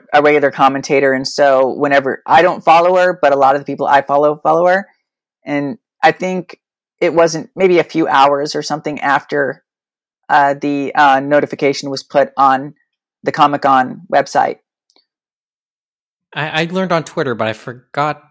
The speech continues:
Speaker 2: Oh, no, it was on Facebook through one of the groups there. I think it was a retro anime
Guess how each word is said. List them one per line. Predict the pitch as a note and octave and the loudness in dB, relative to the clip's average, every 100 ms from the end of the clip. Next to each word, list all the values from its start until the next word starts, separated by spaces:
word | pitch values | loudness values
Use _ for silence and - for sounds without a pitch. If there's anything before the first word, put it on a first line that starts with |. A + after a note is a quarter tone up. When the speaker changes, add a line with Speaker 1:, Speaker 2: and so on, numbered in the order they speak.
| - | -4
Speaker 2:
Oh, | |
no, | G3+ G3 | -2 -2
it | |
was | E3+ F3+ | -4 -4
on | E3 | -6
Facebook | - E3+ F3+ - - A2 - _ - _ _ _ _ _ _ _ | -6 -8 -6 -12 -14 -14 -14 _ -20 _ _ _ _ _ _ _
through | - C#3+ C3 B2+ | -10 -6 -4 -6
one | A#2+ B2+ C3 | -6 -6 -6
of | A#2+ | -8
the | A#2+ A#2 A2+ A2 A2 _ _ _ _ _ _ _ _ | -10 -8 -8 -10 -12 _ _ _ _ _ _ _ _
groups | B2+ B2 | -8 -6
there. | - A#2 | -4 -2
I | G#2+ | -4
think | D3 | -10
it | |
was | C3 | -12
a | A2+ | -8
retro | A2+ - A#2+ - | -8 -10 -14 -12
anime | G2+ G#2+ G2 F2 | -12 -10 -14 -16